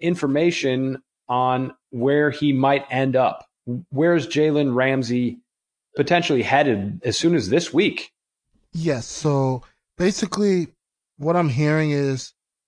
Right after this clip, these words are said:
Speaker 2: the Chiefs have showed the most interest in Jalen Ramsey. Uh, the, but the Jags are currently asking for possibly two first-round picks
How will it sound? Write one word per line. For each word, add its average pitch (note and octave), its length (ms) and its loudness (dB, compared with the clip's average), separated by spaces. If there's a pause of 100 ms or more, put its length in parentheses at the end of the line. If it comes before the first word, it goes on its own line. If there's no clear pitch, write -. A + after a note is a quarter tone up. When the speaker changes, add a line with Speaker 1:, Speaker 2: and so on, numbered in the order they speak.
(760)
Speaker 2:
the B2+ 80 -6
Chiefs F3 440 -2
have C3+ 360 0
showed D3 280 0
the C#3 80 0
most C3 300 0
interest C#3+ 460 -2
in B2 100 -2
Jalen B2+ 380 -2
Ramsey. C3 520 -2 (920)
Uh, B2 380 -2 (100)
the, B2 140 -6 (380)
but C#3 180 0
the B2+ 80 -2
Jags C#3+ 500 2
are C3+ 60 2
currently C#3+ 420 2
asking C#3 460 0
for B2 540 0 (920)
possibly C3+ 400 0
two F3 300 -2
first-round D3 600 0
picks D3+ 460 -2